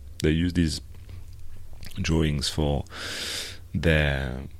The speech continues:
cover image on their profile or wherever, you know.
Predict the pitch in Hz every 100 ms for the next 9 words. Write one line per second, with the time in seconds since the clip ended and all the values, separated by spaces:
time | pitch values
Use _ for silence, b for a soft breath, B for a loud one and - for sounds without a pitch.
0 | - 131 - 101 98 73 73 69 71 69
1 | 76 78 73 71 65 - - - - -
2 | 76 - 78 78 73 71 76 80 92 82
3 | 69 - - 82 82